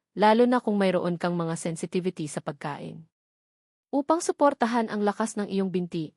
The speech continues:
magdagdag ng dalawa kutsara ng nilutong quinoa sa iyong mga pagkain. Maaari mo itong gamitin bilang base para sa mga salad, ihalo ito sa mga sopas, o ihain ito bilang isang masaganang side dish.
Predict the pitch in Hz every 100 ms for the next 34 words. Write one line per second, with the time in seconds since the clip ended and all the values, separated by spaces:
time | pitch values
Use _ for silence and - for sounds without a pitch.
0 | - 202 196 202 220 220 240 233 220 196
1 | 196 190 - 180 175 180 180 175 180 185
2 | 180 185 175 151 170 - 170 165 165 160
3 | 160 156 147 147 160 160 160 _ _ _
4 | _ _ _ _ _ 233 240 233 240 262
5 | 302 294 269 254 247 240 240 226 214 196
6 | 208 214 202 196 202 180 170 180 175 -
7 | 180 175 180 165 151 147 139 _ _ 214
8 | 240 254 262 262 208 202 220 196 196 202
9 | 180 160 151 - - _ - 214 233 254
10 | 262 240 208 - 160 151 208 226 202 -
11 | 202 196 196 175 170 165 160 160 139 135
12 | 131 - -